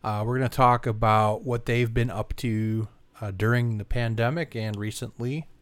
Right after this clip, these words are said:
Um, they just put out a new single called Moonshine, and we're gonna get to hear that a little bit later in the episode tonight. And then, uh, we'll kinda talk about Matt's background and, uh, what he's also doing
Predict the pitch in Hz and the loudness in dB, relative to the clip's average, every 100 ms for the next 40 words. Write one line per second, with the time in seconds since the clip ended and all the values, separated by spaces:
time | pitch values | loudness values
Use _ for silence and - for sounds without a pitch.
0 | - 101 98 95 92 95 104 95 - 117 | -4 -2 0 -2 -4 -6 -8 -6 -2 -2
1 | 98 92 95 - - 113 117 117 - 98 | -2 -4 -6 -6 -4 -4 -2 -4 -4 -4
2 | 95 113 123 - 139 151 110 98 92 92 | -4 -4 -2 0 0 0 -4 -4 -6 -6
3 | 101 - 85 107 107 110 101 98 87 87 | -8 -8 -6 -4 -2 -4 -6 -8 -8 -10
4 | 101 98 98 92 92 90 - - 98 90 | -8 -6 -6 -6 -6 -8 -10 -8 -8 -8
5 | - 87 90 113 - - - - _ _ | -10 -8 -6 -6 -8 -20 -20 -20 _ _
6 | _ _ _ _ _ _ _ _ - 127 | _ _ _ _ _ _ _ _ -10 -4
7 | 127 127 135 135 151 131 147 135 139 139 | -2 0 -2 -2 -2 4 4 4 4 6
8 | 135 - 139 131 123 - 127 127 - 127 | 4 2 -2 -2 -2 2 2 2 4 6
9 | 123 123 123 120 110 - - 113 110 107 | 8 6 4 0 -6 -12 -8 -2 0 0
10 | 107 107 107 104 95 120 117 120 120 123 | 0 0 0 -2 -6 -4 0 2 2 2
11 | 117 107 113 113 110 107 101 | 0 2 2 2 0 -2 -6